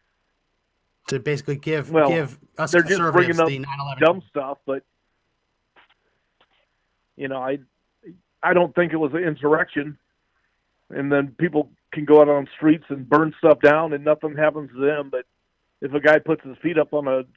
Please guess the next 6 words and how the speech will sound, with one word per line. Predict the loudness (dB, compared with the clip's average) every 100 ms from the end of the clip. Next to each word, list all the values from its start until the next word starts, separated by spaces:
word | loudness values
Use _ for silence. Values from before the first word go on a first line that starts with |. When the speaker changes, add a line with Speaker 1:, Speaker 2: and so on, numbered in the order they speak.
| -2
Speaker 2:
desk, | 2 2 -2 -12
he, | -20 _ _ _ _
he's | -8 -8 -10 _ _ _
in | -8 -4
jail | 4 6 4
for | -2 -8